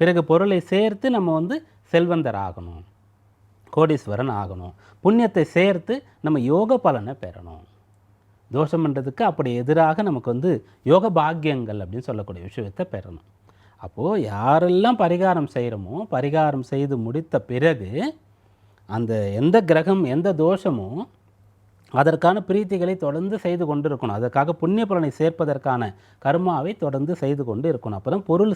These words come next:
சேர்க்கறதுக்கு அது சமம். அப்போ தான் இப்போ ஒரு தோஷத்தினால திருமணம் நடக்கலைன்னு சொன்னா தோஷம் போயிடுச்சு, ஆனாலும் திருமணம் நடக்கலைன்னா மறுபடியும் அந்த கிரகத்தை பலப்படுத்தி கொண்டே இருந்தா திருமணம் நடக்கும்.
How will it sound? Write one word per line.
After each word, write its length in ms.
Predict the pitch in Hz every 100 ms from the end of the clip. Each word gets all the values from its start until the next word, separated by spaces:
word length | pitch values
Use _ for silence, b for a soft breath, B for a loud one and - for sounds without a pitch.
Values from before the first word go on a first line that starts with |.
| -
சேர்க்கறதுக்கு 640 | 175 220 - 214 160 147
அது 140 | 185 113
சமம். 280 | 98 92 - _ b b b b
அப்போ 140 | 110 139
தான் 160 | 233 214
இப்போ 160 | 147
ஒரு 160 | 117 110
தோஷத்தினால 640 | 117 185 226 190 202 226
திருமணம் 420 | 214 202 202 170 147
நடக்கலைன்னு 400 | 165 185 196 185
சொன்னா 120 | 190
தோஷம் 400 | 170 170 175 156
போயிடுச்சு, 360 | 160 160 156 254
ஆனாலும் 420 | 196 196 220 208
திருமணம் 280 | 190 185 160
நடக்கலைன்னா 380 | 165 165 190 320 B B B
மறுபடியும் 480 | 156 202 220 269
அந்த 120 | 214 139
கிரகத்தை 420 | 147 180 185 165
பலப்படுத்தி 540 | 131 156 156 151 151
கொண்டே 280 | 151 135 160
இருந்தா 240 | 143 170 208
திருமணம் 340 | 135 113 101 87
நடக்கும். 340 | 87 87 107